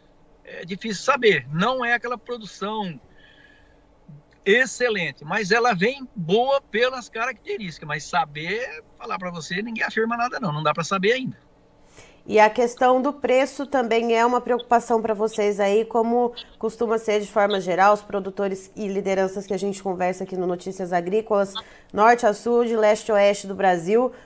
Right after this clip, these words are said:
Speaker 2: comentam que vai ser difícil de fechar a conta. Teve produtor por aí que conseguiu fazer alguma coisa de contrato em antecipação ou não, Ildefonso?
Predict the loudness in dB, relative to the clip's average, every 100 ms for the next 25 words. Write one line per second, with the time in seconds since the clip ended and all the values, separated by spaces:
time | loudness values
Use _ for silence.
0 | -10 0 4 6 4 4 0 -2 -4 0
1 | 0 2 0 0 -4 -6 -6 -4 -6 -4
2 | -2 0 2 2 6 6 6 2 -4 -6
3 | -16 -20 _ 2 4 4 0 -2 -2 0
4 | 0 0 4 4 4 0 -2 -2 -2 -4
5 | -2 0 2 2 2 0 0 -2 -2 -6
6 | -4 -2 2 2 2 -2 -2 -4 -8 -4
7 | -4 -2 2 4 6 2 0 4 6 6
8 | 2 0 0 -4 -2 -4 -4 -8